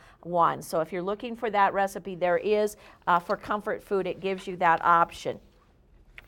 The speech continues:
Okay, then these are the pumpkin bars here on that page nine. You make them in a nine-inch square, yes, uh, our nine-inch square pan. You get twenty-five servings from that nine-inch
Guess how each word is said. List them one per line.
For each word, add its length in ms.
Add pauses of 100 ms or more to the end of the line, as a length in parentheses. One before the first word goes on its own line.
(340)
Okay, 480 (140)
then 380 (240)
these 380
are 120
the 120
pumpkin 560
bars 380
here 200
on 180
that 280
page 400
nine. 540 (500)
You 160
make 340
them 180
in 120
a 60
nine-inch 800
square, 800
yes, 480 (360)
uh, 320
our 160
nine-inch 400
square 280
pan. 500 (300)
You 140
get 280
twenty-five 880
servings 1040
from 280
that 220
nine-inch 560